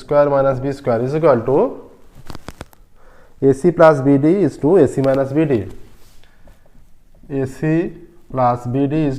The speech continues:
to এ সি minus বি ডি, এইটা, ঠিক আছে? তাহলে আমরা কি লিখতে পারি?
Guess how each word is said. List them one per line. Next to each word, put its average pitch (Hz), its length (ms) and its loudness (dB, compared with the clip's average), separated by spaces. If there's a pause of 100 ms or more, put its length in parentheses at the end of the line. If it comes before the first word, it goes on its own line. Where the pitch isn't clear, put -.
to 127 100 -2 (1040)
এ - 20 -2 (140)
সি 151 120 -6 (160)
minus 120 380 -4 (260)
বি 110 180 -2
ডি, 104 100 -8 (880)
এইটা, 110 240 -6
ঠিক 190 180 -4
আছে? 143 140 -8 (1600)
তাহলে 165 300 6 (500)
আমরা 151 180 6
কি 175 120 4
লিখতে 156 220 2
পারি? 185 140 8